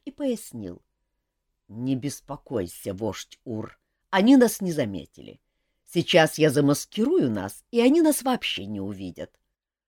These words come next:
«А что они в таком случае делают?» Полюбопытствовал Золотистый.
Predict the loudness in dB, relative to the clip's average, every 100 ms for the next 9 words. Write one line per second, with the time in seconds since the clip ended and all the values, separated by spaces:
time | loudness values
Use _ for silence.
0 | _ _ _ _ _ -20 -14 -12 -2 2
1 | 2 2 -6 -6 -6 -6 -8 -4 -6 -6
2 | -4 -4 -4 -10 -12 _ _ _ _ _
3 | -4 -2 -2 -6 -12 -10 -6 -6 -4 -4
4 | -4 -8 -18 -18 -20